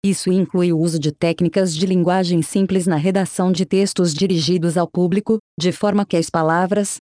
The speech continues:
a estrutura das frases e o layout da mensagem permitam ao cidadão encontrar facilmente o que procura,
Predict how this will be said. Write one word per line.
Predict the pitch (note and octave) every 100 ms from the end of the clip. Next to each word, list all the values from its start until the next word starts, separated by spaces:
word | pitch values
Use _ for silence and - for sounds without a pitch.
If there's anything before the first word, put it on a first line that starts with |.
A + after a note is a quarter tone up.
| -
a | G3
estrutura | F#3 - F3 - G3 G3
das | F3+ E3+
frases | - F#3+ F#3+ E3 D#3+
e | F3+
o |
layout | F#3 F3 D#3+ E3
da | D3+
mensagem | C#3+ C3 - E3+ E3+ F3+
permitam | F#3+ G3 F#3+ F#3 F3+
ao |
cidadão | F3 G3 E3 D3+ F#3+
encontrar | F#3+ F3+ F3+ D#3+ F3+ F3+
facilmente | F#3+ F3 G#3+ F#3 G3+ F#3
o |
que | - F#3+
procura, | G#3 - A3+ G#3+